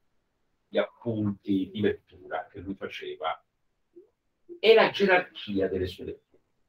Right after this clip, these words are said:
Cioè, nel senso che avevo, eh, mi ero soffermato sul punto che spesso il poeta, qualsiasi veste sia, tende a nascondere le fonti più importanti della sua ispirazione.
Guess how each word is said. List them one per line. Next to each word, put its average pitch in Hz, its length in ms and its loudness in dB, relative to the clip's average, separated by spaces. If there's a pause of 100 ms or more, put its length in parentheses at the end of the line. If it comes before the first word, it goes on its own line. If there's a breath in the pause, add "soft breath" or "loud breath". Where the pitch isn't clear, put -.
(120)
Cioè, - 420 0 (100)
nel 131 220 0
senso - 480 2
che 110 100 -2
avevo, 107 520 4 (560)
eh, - 580 -6
mi 127 140 2
ero 127 120 4
soffermato 151 680 2
sul 127 320 -4
punto 92 680 -2 (260)
che 147 100 4
spesso 139 560 4
il 202 200 6
poeta, 117 480 8
qualsiasi 127 480 4
veste 120 320 4
sia, 117 500 4 (600)
tende 151 340 8
a 147 60 10
nascondere 101 1200 -2 (1300)
le 113 180 2
fonti 131 380 0
più 120 140 -12
importanti - 540 -4
della 95 140 -4
sua 92 140 -12
ispirazione. - 640 -18